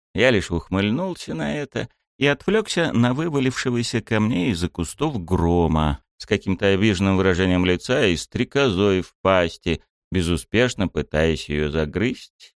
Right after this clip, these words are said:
но система и это не позволяла. Со своим тридцать шестым уровнем ему тут тоже закрыли все возможности.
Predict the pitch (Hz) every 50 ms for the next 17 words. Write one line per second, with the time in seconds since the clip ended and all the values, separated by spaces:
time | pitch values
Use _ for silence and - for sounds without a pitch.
0 | _ _ _ _ _ _ - 110 113 - 147 151 - - 202 208 202 202 190 185
1 | 165 135 131 139 139 143 139 139 139 131 - 135 127 123 127 131 123 123 123 123
2 | 127 123 127 127 - _ _ _ _ _ _ _ _ _ - - 120 117 - 156
3 | 170 180 170 139 - 156 160 127 - - - - 151 139 - - 156 147 147 160
4 | 180 175 165 143 131 123 113 113 117 120 123 135 147 147 139 - - 143 127 -
5 | _ - 165 170 165 139 139 131 123 127 120 - - 113 110 95 92 82 - -
6 | 95 92 92 87 80 85 85 82 78 73 - - - - - 73 -